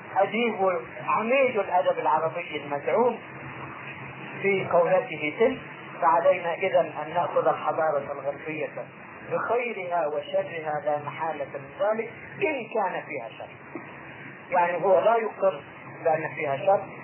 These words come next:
لكن جدلا إن كان فيها شر فلا مناص لنا من، من أن نأخذ بها بخيرها وشرها. نريد أن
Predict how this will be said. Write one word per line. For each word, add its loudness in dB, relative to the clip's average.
لكن 2
جدلا 4
إن -6
كان 4
فيها -2
شر 2
فلا 6
مناص 2
لنا 2
من، 2
من -2
أن -2
نأخذ 2
بها 4
بخيرها 2
وشرها. -6
نريد 4
أن 6